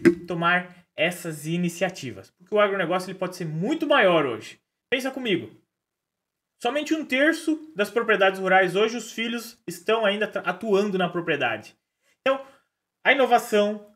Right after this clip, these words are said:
a gestão, a tecnologia, ela é um meio pra transformar, facilitar esse fluxo de informação, essa transparência, diminuir o tempo, às vezes, num trabalho operacional e pra facilitar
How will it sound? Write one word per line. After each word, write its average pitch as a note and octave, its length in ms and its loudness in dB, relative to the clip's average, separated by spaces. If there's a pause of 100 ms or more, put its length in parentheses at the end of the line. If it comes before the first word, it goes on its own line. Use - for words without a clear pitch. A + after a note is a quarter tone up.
a G#3 140 6
gestão, G3+ 680 2
a F3+ 140 0
tecnologia, G#3 1080 2 (200)
ela A#3 260 8
é G#3 160 6
um A#3+ 120 -2
meio G#3+ 500 4
pra F#3+ 120 0
transformar, F#3+ 640 -2
facilitar F#3+ 920 0 (380)
esse E3+ 200 -4
fluxo A#3+ 400 -4
de F#3+ 80 -2
informação, F#3 640 0
essa F#3 160 -4
transparência, G3 840 0 (260)
diminuir B3 400 -2
o A3+ 120 -2
tempo, A3 260 2
às F3 100 2
vezes, G3 180 0
num G3 200 -6
trabalho F3+ 480 4
operacional E3+ 800 -2 (680)
e F#3 60 -12
pra G3+ 200 2
facilitar F#3 800 -4